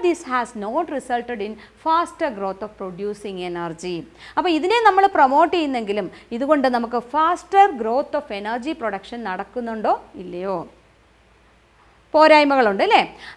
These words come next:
Atomic energy is an important source of electric power ആണ്, but it has economic advantages also അല്ലേ? പക്ഷേ എന്താണ്? Only ടു പെർസെൻറ്റേജ്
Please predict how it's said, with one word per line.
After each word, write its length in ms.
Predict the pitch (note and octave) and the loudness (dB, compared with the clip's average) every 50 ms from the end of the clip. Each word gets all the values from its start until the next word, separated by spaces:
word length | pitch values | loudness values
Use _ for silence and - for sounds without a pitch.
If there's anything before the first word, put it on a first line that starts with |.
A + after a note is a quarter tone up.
| - D4+ E4+ | 4 6 6
Atomic 420 | G4 G4 - A#4+ B4 B4 B4+ B4 A4+ A4 | 6 6 6 4 4 4 4 2 2 2
energy 400 | G4+ G4+ F#4+ G4 F#4+ - F#4+ G4 F#4 C#4+ C4 | 4 6 6 6 6 4 0 0 0 0 -2
is 100 | C4+ B3+ - D4 | -2 0 0 0
an 80 | C#4 B3+ A#3+ A#3+ | 0 0 0 -4
important 460 | A#3+ A3+ D#4+ F4+ F#4 F#4 F#4+ F4+ E4+ E4+ F4 | -2 2 4 4 4 4 2 -2 -2 -2 0
source 240 | - C4+ B3+ B3+ B3+ C4+ C4 | 0 0 0 0 -2 -6 -8
of 100 | B3+ - A3 | -6 -4 -4
electric 380 | G#3 A3 A3+ A3+ A3+ - C#4 - - B3 | -2 -2 -4 -6 -6 -10 -12 -8 -4 -4
power 200 | G#3+ G3 G3 F#3+ F3+ E3+ | -2 -2 -2 -4 -4 -6
ആണ്, 140 | E3 E3 - - - - _ - | -6 -10 -12 -16 -20 -20 _ -6
but 100 | A#3 A3 A3+ G3+ | -6 -4 -4 -6
it 80 | F#3+ G#3 G#3+ | -6 -2 2
has 180 | A#3+ B3 B3 B3 - - - _ _ - B3 | 2 2 2 0 -6 -20 -20 _ _ -10 -10
economic 420 | B3 - E4 E4+ F4+ F#4 F#4 F4+ F4+ C#4+ G#3+ | -6 -4 0 2 4 4 4 2 2 2 2
advantages 540 | F#3+ G3+ G#3+ G#3+ A3 A3 A3+ G3+ A#3+ A3+ - G#3 F3+ | 2 2 2 2 2 0 -4 -6 -6 -4 -2 -4 -4
also 260 | F3 E3 - F3 D#3+ - - | -4 -4 -8 -12 -12 -10 0
അല്ലേ? 180 | D4+ B3 G3+ G3 - - - | 4 4 4 4 2 -2 -4
പക്ഷേ 340 | G3+ F3+ - - - C4 D#4 F#4 - - C4 | -4 -4 -4 -4 -2 0 0 0 0 -4 -8
എന്താണ്? 340 | B3+ B3+ C4+ C4 A#3+ A#3 A3 G#3+ G#3+ - - - - A#3+ | -4 0 2 2 2 2 -2 -4 -6 -12 -18 -8 -4 -4
Only 200 | B3 B3+ C4+ C#4+ C4+ - - - - | -2 -2 -2 -4 -6 -10 -18 -10 -4
ടു 100 | E4 F4+ F#4+ G4+ G4 G4+ | 0 2 2 2 2 2
പെർസെൻറ്റേജ് 580 | C4+ A3+ G#3+ A3 - A3+ A3+ G#3 G#3 G3+ G3 | 0 0 0 -2 -6 -8 -6 -4 -4 -4 -2